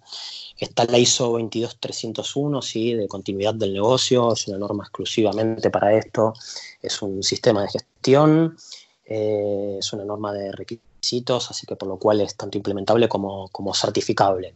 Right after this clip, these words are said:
¿sí? Y es, se puede, se puede vincular a la iso nueve mil uno, ¿sí? Es integrable a la iso nueve mil uno. Después hay otra norma iso que es la veintidós tres veinte de seguridad de la sociedad y manejo de emergencias, que es una, que es de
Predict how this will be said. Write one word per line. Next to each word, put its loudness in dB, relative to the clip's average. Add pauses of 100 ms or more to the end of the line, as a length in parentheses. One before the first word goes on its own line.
¿sí? -2
Y 6
es, -4 (360)
se -8
puede, 2 (800)
se 0
puede 8
vincular 4
a 0
la -4
iso -10
nueve -10
mil -12
uno, -14
¿sí? -6
Es -4
integrable 0
a -2
la -2
iso -8
nueve -10
mil -14
uno. -16 (300)
Después -4
hay 6
otra 2
norma 0
iso 0
que -4
es -6
la -4 (160)
veintidós 0 (160)
tres -6
veinte 4
de 2
seguridad 2
de 4
la -2
sociedad 0
y 0
manejo -6
de -6
emergencias, 2
que -6
es -8
una, -10
que -8
es -10
de -4